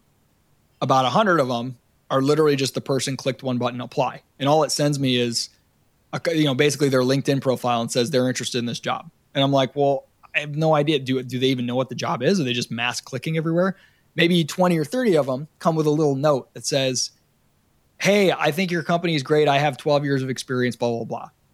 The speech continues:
And then maybe ten of 'em come with a note that's actually customized. "Hey, I checked out Crash. It looks pretty cool."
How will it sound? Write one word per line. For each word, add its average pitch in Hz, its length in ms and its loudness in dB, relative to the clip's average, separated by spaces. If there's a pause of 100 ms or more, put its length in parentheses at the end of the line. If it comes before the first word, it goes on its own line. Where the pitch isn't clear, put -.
(200)
And 160 80 2
then 165 100 4
maybe 170 260 2
ten 277 320 0
of 180 120 2
'em 131 220 -2
come 160 220 -4
with 160 120 0
a 151 40 2
note 147 260 0
that's 143 160 -4
actually 143 320 -2
customized. 127 560 -4
"Hey, 233 180 2
I 139 100 4
checked 196 260 -2
out 190 180 2
Crash. 151 380 0
It 147 80 -4
looks 139 160 -6
pretty 135 200 -4
cool." - 300 -2